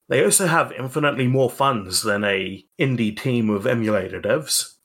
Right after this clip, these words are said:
And an emulator made by Microsoft would also not run the risk of being shut down, which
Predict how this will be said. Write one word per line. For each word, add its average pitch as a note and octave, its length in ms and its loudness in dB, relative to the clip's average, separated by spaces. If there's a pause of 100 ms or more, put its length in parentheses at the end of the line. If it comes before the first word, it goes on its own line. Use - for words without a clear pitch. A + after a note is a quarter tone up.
(640)
And C3+ 280 2
an B2+ 300 4
emulator C#3+ 760 4
made C3 380 -2
by A#2+ 180 0
Microsoft A#2+ 720 -2
would B2 100 -2
also B2 420 0
not A#2+ 200 -2
run A#2 220 0
the G#2 80 -4
risk A#2 320 -2
of G2 100 -12
being A2+ 220 -2
shut C#3 280 -2
down, B2+ 400 0 (520)
which - 480 -2